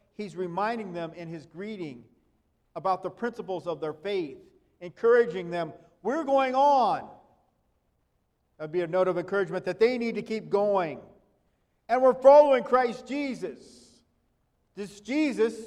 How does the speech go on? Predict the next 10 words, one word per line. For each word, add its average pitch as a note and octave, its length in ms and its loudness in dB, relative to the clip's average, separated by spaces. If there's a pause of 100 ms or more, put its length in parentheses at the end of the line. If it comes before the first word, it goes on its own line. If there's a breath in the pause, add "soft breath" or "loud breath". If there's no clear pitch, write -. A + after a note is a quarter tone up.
(560)
his G3 180 -4
earthly G#3+ 360 0
name, F#3+ 460 -8 (1600)
this D#3 120 -16
Christ, - 600 -4
the D3+ 80 -10
Messiah. D3+ 640 -6 (4000)
To F3 120 -10
the D3 120 -4
saints, - 1000 -10